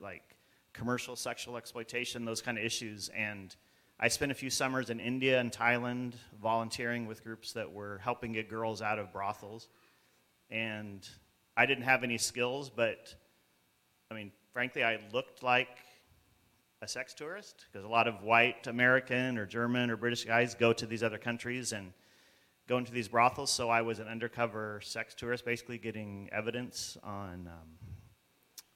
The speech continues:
underage girls being prostituted in Thailand and Cambodia and India. And it disturbed me, like, so deeply that,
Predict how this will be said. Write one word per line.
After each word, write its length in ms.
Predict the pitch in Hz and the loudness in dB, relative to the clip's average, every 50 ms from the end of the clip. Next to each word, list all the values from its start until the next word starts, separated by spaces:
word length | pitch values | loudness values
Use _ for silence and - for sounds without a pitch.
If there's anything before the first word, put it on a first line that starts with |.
| _ _ _ _ _ | _ _ _ _ _
underage 400 | 117 120 117 117 117 117 107 104 | 0 0 2 2 0 0 0 -4
girls 240 | 98 113 113 113 110 | -4 -2 -2 -2 -4
being 160 | - 113 107 | -6 -10 -12
prostituted 800 | 104 - 104 107 104 - - 107 - 117 110 107 113 107 110 120 117 - | -4 -2 -2 -2 -2 -4 -12 -10 -8 -8 -6 -4 -6 -6 -8 -12 -16 -14
in 180 | - 101 101 107 | -12 -12 -12 -10
Thailand 640 | - - 110 113 117 113 117 113 113 113 110 104 | -2 0 2 2 2 2 -2 -6 -6 -8 -8 -8
and 240 | 95 90 87 90 87 | -10 -12 -12 -14 -14
Cambodia 600 | - - 110 107 104 104 110 107 107 110 110 107 | -10 -8 -8 -6 -4 -4 -4 -2 -2 -4 -4 -4
and 280 | 98 92 92 92 - - | -6 -8 -12 -14 -16 -14
India. 380 | - 107 110 107 110 113 117 117 - - - - - - _ _ _ _ _ | -12 -12 -10 -4 -4 -4 -4 -4 -8 -16 -20 -20 -20 -20 _ _ _ _ _
And 180 | - 123 131 131 | 2 4 4 6
it 220 | 127 123 120 123 | 4 2 0 -2
disturbed 480 | 117 123 - - - 139 139 135 123 120 | -4 -4 -2 0 2 2 2 2 0 -4
me, 300 | 120 110 104 101 101 92 - - - - - - - - - - | -4 -4 -4 -8 -10 -14 -16 -16 -16 -18 -18 -18 -20 -20 -16 -12
like, 240 | 107 104 98 - | -12 -12 -10 -10
so 260 | - - - 117 113 107 | -10 -6 -2 -2 -2 -2
deeply 460 | 98 110 117 - _ 101 92 90 90 | -4 -10 -12 -12 _ -14 -12 -12 -10
that, 240 | 92 98 90 - | -10 -10 -12 -12